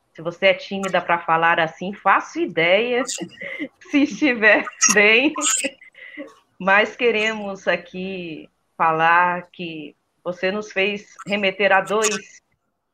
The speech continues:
sentimentos ou a duas virtudes que neste mês sobressaem no nosso comportamento, ou pelo menos nos despertam, é, pra essas realidades, que é sermos mais fraternos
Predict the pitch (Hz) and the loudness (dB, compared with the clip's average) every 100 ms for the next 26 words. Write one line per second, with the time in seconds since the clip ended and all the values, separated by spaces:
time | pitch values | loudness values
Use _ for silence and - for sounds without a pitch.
0 | _ _ _ _ 214 185 214 170 185 208 | _ _ _ _ -6 -6 -8 -4 -2 -2
1 | 202 170 185 185 160 185 202 170 208 208 | -6 -8 0 0 0 -4 -6 -6 -10 -12
2 | - 208 220 175 165 - - - _ _ | -10 -10 -8 -10 -12 -16 -20 -20 _ _
3 | _ _ - 208 202 370 - 233 180 170 | _ _ -6 0 2 2 -2 -6 -2 0
4 | 202 208 - _ - _ _ _ _ _ | -2 -4 -12 _ -20 _ _ _ _ _
5 | _ _ _ - 226 269 277 - 202 226 | _ _ _ -6 0 2 2 2 4 4
6 | 233 180 170 160 170 - 170 160 175 165 | 2 -2 -2 -4 -4 -10 -10 -2 -2 2
7 | 151 151 165 196 196 180 190 185 165 170 | 0 0 -4 -4 -6 0 2 2 0 -2
8 | 190 202 208 202 170 214 240 - - 185 | -4 -4 -8 -8 -10 -14 -14 -10 0 2
9 | 190 - - 156 151 _ _ - - _ | 2 -2 -10 -10 -10 _ _ -20 -20 _
10 | - 160 156 175 165 160 156 - 160 - | -4 -2 -2 0 4 4 2 -2 -10 -4
11 | 151 156 175 143 127 127 - - _ _ | -2 -2 -2 -4 -4 -4 -12 -20 _ _
12 | _ _ - - 156 160 160 156 151 185 | _ _ -20 -8 -4 -2 0 -2 -2 -2
13 | 175 170 170 156 165 - 165 160 165 170 | -2 -2 0 -2 -2 -4 -4 -2 -2 0
14 | 180 190 175 _ | -2 -8 -14 _